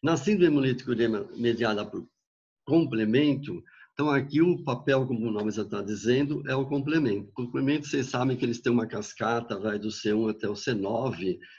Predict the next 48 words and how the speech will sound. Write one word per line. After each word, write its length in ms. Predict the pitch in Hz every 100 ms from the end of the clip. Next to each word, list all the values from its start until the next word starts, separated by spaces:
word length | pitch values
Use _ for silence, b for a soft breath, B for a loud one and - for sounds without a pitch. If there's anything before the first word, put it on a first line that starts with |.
| B -
e 180 | 127
quando 280 | 131 135 127
chega, 480 | 120 - 160 127 113
é, 360 | 113 110 113 - -
ele 280 | - 175 165
é 60 | 175
protetor, 800 | 180 165 - 180 151 123 101
na 160 | 92 98
verdade, 280 | 104 95 101
porque 260 | - 95 113
ele, 280 | 120 123 123
ele 520 | 120 117 123 123 127
é 60 | 127
indutor 460 | 131 127 123 120
de, 320 | 123 135 120 -
de, 540 | 110 113 113 110 107
de, 320 | 95 104 107
de 760 | 98 107 110 107 104 101 101 117
processo 420 | - 120 143 135 -
inflamatório, 840 | 135 135 139 135 107 101 92 92 B B B B -
mas 200 | 131 139
no 60 |
início 540 | 165 120 135 160 131 131
ele 100 | 120
é 60 |
um 120 | 127 127
protetor. 640 | 131 135 165 - 98 92 - _ b b
Mas 160 | - 135
se 80 | 196
ele 120 | 190
chegar 300 | - 143 123
até 220 | 120 147
no 160 | 139 127
fim 220 | - 120
da 100 | 113
cascata, 680 | 110 95 - 113 127 127 110
ele 100 | 110
se 200 | - 117
torna 280 | 113 120 127
agressivo, 680 | 135 147 - 127 95 90
e 80 | 87
ele 160 | 107 113
vai 180 | 110 117
levar, 400 | 120 101 107 117
então, 240 | 120 120
o 60 | 120
lado 300 | 107 117 123
contrário, 640 | 143 151 143 98 90 -